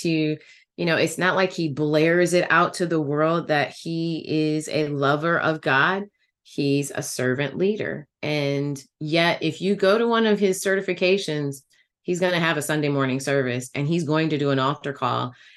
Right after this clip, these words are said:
And there's yet to be an altar call that there aren't thousands at that altar getting saved.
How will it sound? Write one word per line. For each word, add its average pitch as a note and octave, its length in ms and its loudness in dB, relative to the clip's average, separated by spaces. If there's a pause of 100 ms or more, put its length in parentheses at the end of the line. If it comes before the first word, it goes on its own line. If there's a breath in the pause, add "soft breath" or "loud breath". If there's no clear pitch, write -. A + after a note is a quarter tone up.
And D3+ 100 0
there's D3 240 0
yet D#3+ 380 0
to G#3 120 2
be F3 200 2
an D#3 80 0
altar D3+ 420 -4
call C3 360 -4
that C3+ 180 -2
there C#3 160 -2
aren't C#3 280 -2 (120)
thousands C3 520 -2
at B2+ 180 -8
that A#2+ 120 -4
altar A#2+ 320 -6
getting - 240 -10
saved. A#2+ 420 -14